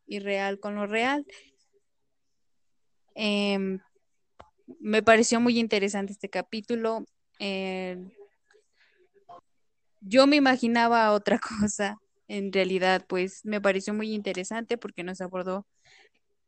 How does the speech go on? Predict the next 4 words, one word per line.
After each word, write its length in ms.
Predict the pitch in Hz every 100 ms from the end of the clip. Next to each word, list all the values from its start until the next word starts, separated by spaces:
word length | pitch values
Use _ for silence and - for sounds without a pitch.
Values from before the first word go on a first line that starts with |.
| _
temas 400 | 226 247 247 247
que 400 | - 233 202 190 - _ - - _ _ _ _ _ _ _ - -
lo 160 | 214 202
relacionamos 1600 | 214 208 208 214 208 208 220 220 220 214 208 196 - - _